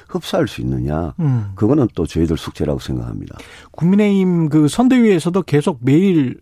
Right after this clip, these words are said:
Speaker 2: 어떤 조사를 따로 하고 계시죠?
Speaker 1: 어, 일부, 예, 내부적으로,
Speaker 2: 일부,
Speaker 1: 예,
Speaker 2: 예.
Speaker 1: 예, 여론조사를 매일 하는 건 아니지만
Speaker 2: 그 분위기도
Speaker 1: 예.
Speaker 2: 괜찮습니까?
Speaker 1: 그
Speaker 2: 외부에
Speaker 1: 추세는 언론에 발표되는 추세와 거의 비슷합니다.
Speaker 2: 비슷합니까?
Speaker 1: 예.
Speaker 2: 예.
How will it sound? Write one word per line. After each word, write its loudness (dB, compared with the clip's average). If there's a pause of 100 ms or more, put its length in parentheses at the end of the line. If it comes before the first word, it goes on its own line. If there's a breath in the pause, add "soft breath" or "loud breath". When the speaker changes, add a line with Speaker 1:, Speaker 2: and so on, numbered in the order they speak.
(100)
Speaker 2:
어떤 0
조사를 2
따로 -2
하고 -4
계시죠? -4 (520 loud breath)
Speaker 1:
어, 4
일부, 2 (180)
예, 2
내부적으로, 4
Speaker 2:
일부, 4
Speaker 1:
예, 2
Speaker 2:
예. 0 (180)
Speaker 1:
예, 0
여론조사를 0
매일 4
하는 -2
건 0
아니지만 -2
Speaker 2:
그 0
분위기도 2
Speaker 1:
예. -6
Speaker 2:
괜찮습니까? -2
Speaker 1:
그 2
Speaker 2:
외부에 4
Speaker 1:
추세는 4
언론에 2
발표되는 -2
추세와 -8
거의 -2
비슷합니다. -2
Speaker 2:
비슷합니까? -8
Speaker 1:
예. 2
Speaker 2:
예. 0